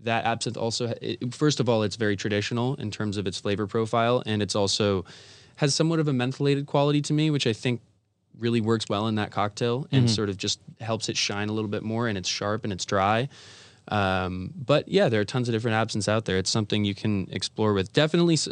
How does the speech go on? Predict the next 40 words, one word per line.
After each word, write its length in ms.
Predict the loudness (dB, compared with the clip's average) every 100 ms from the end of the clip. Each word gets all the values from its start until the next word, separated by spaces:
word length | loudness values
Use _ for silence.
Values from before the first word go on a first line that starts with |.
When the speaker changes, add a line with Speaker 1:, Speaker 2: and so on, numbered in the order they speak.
| -4
Speaker 1:
something 460 | 0 2 4 2 4
that, 300 | 2 0 0
um, 560 | 0 2 0 -4 -6 -14 _ _ -8
because 340 | -4 0 2 2
there's 160 | 2
so 220 | 2 2 2
little 320 | 2 2 4
in 120 | 2
the 60 | 0
cocktail, 540 | 0 -2 0 0 0 -2
I 80 |
think 260 | -4 -6 -4
you 80 | -2
have 140 | -2
more, 640 | -2 -2 0 0 0 -2 -4 -10 -20 -20 -20 -20 _
uh, 540 | -4 0 0 -2 -4 -6 -10
room 540 | -8 0 4 4 2 0
to 220 | -2 -2
explore. 520 | -2 -2 -4 -4 -6 -12 _
Speaker 2:
Mm-hmm. 220 | 4 6 6
Speaker 1:
rather 260 | 4 4 4
than 360 | 4 4 2
sw-, 220 | 0 -4 -4
swapping 400 | -4 0 0 2
out 100 | 0
different 260 | 0 -4 -2
curacao 600 | 0 0 0 0 0 0 -2 -2 -4
or 80 | -4
swapping 400 | -2 -2 -2 2
out, 200 | 2 2
Speaker 2:
Yeah. 60 | -2
Speaker 1:
you 80 | -2
know, 240 | -4 -4 -6
not 340 | 0 0 0 -4
to 100 | -4
say 160 | -2 -2
that 100 | -4
my 160 | -4
recipe 500 | -2 -2 -4 -6 -6
is 260 | -4 -4